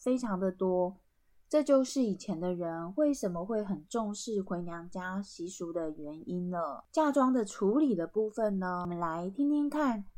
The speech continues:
他们怎么样处理嫁妆呢？从回娘家后的第三天，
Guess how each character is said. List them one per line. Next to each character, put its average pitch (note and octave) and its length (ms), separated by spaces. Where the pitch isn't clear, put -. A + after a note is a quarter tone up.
他 C4 140
们 A#3 160
怎 G3 120
么 D#3+ 120
样 D4+ 200
处 A3+ 220
理 F#3 180
嫁 G3 240
妆 G#3+ 300
呢？ C4 200
从 C4 180
回 D4 160
娘 C#4+ 240
家 D4 240
后 D4 220
的 G#3+ 100
第 A3+ 160
三 F#3+ 320
天， F3+ 480